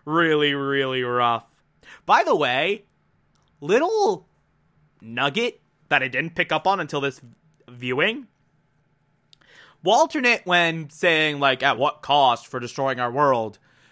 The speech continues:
quotes the "I have become death, destroyer of worlds."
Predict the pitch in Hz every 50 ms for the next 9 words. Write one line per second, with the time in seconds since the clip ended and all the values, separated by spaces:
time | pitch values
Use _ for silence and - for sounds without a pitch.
0 | _ _ _ _ - - - 185 196 208 196 196 - - 180 175 170 165 - -
1 | 151 160 165 160 147 151 - 156 151 143 127 - 139 139 139 - - - 135 -
2 | - - 147 139 131 131 127 120 117 113 123 165 190 185 156 131 117 113 110 110
3 | - - - -